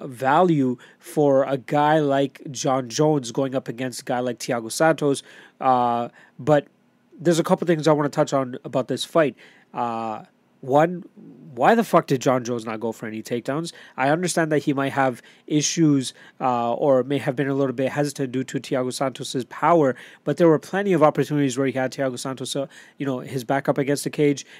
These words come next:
and he could have easily shot, clinched against the cage, probably got an inside trip,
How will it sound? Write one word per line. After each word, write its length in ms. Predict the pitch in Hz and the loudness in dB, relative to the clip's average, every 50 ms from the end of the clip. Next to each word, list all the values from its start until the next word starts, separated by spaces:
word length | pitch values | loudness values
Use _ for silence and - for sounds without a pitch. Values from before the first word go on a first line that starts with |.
| - _ - | -18 _ -6
and 160 | 139 135 127 | -6 -4 -2
he 100 | 123 143 | -4 -4
could 160 | 139 - 143 | -4 0 -2
have 80 | 139 127 | 0 0
easily 280 | 139 135 123 123 127 | 0 -4 -2 -4 -6
shot, 360 | 120 - - 160 143 139 139 - - - _ _ | -4 -2 0 2 2 2 0 -2 -8 -20 _ _
clinched 300 | - - 160 147 - - | -8 -6 -6 -4 -4 -4
against 260 | 139 143 131 - - | -2 -2 -4 -4 -8
the 60 | - | -8
cage, 260 | - 139 131 131 120 | -6 -4 -2 -4 -4
probably 260 | - - 139 127 131 131 | -4 -6 -4 -2 -2 -2
got 180 | 131 123 120 | -2 -2 -4
an 40 | 123 | -4
inside 380 | 131 131 127 - - 139 127 123 | -6 -6 -6 -4 -4 -4 -4 -4
trip, 280 | - - 143 131 113 | -2 -2 -2 -2 -2